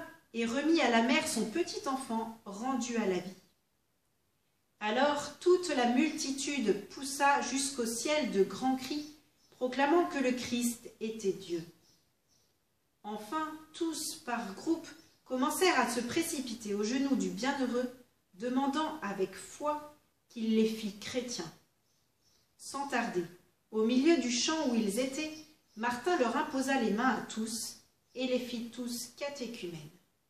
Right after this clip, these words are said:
Sulpice Sévère nous dit encore : Un autre jour, dans un bourg, après avoir détruit un temple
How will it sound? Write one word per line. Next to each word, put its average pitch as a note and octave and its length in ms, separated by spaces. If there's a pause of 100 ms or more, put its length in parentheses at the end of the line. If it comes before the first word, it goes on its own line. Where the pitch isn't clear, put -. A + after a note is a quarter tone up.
(1160)
Sulpice C4 580
Sévère C#4 340
nous A#3+ 120
dit G3+ 240
encore : - 500 (720)
Un A#3+ 180
autre E4 280
jour, C4 300
dans G3 240
un F#3 80
bourg, B3+ 400 (380)
après E4+ 380
avoir D#4 260
détruit A#3+ 380
un G#3+ 100
temple A#3+ 440